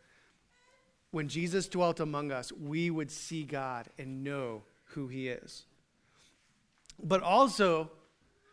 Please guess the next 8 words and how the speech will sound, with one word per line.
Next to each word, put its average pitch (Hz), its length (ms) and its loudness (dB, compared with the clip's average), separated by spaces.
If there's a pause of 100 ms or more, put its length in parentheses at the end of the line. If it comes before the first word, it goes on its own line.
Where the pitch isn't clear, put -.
(260)
Jesus 190 760 2
dwelled 180 640 6
among 165 420 0
us 123 520 -6 (540)
so 185 300 0
that 160 280 2 (260)
he 147 580 -4 (540)
might 175 560 0